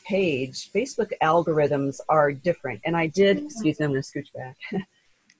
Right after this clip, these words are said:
Um, I did go to another training that I went to. It's called Creativation, the Association for Creative Industries, which used to be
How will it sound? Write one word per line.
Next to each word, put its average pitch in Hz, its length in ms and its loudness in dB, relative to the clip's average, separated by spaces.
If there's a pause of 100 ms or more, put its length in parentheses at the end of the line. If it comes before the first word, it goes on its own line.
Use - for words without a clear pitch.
(140)
Um, 165 560 4
I 190 100 8
did 226 320 0
go 190 300 4
to 160 200 2
another 175 300 2
training 185 440 -2
that 151 60 -2
I 147 60 -2
went 143 220 -6
to. 147 100 -12
It's 156 120 -8
called 147 280 0
Creativation, 143 880 -4
the 143 120 -2
Association 175 840 -4
for 156 140 -4
Creative 151 360 -4
Industries, 143 640 -8
which - 200 -16
used 143 220 -10
to 143 60 -14
be 135 380 -8